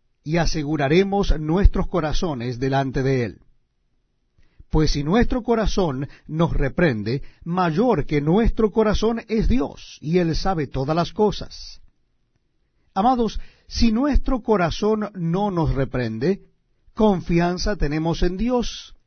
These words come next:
y cualquiera cosa que pidiéremos la recibiremos de él,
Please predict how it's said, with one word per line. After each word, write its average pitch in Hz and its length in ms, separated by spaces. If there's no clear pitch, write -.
y 226 180
cualquiera 214 680
cosa 240 420
que 196 200
pidiéremos 160 960
la 160 240
recibiremos 147 680
de 196 200
él, 240 140